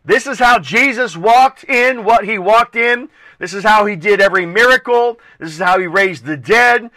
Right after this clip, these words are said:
This is how he spoke revelatory truth and told men what was in their hearts. It's because self was not a hindrance. He had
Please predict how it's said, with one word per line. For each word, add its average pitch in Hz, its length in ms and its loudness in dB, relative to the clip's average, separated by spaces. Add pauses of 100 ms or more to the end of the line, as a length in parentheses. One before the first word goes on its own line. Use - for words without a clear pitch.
(140)
This 175 160 -8
is 180 120 -12
how 185 200 2
he 180 120 -4
spoke 190 360 -4
revelatory 190 800 0
truth 269 500 -2 (240)
and 156 160 -8
told 202 340 -4 (120)
men 220 320 -2
what 190 140 -2
was 175 180 -6
in 214 140 -2
their 185 220 0
hearts. 226 500 0 (240)
It's 180 180 -2
because 220 460 0
self - 760 0 (240)
was 175 240 -2
not 240 460 0 (180)
a 208 180 2
hindrance. 196 600 -4 (340)
He 285 380 -2
had 214 560 2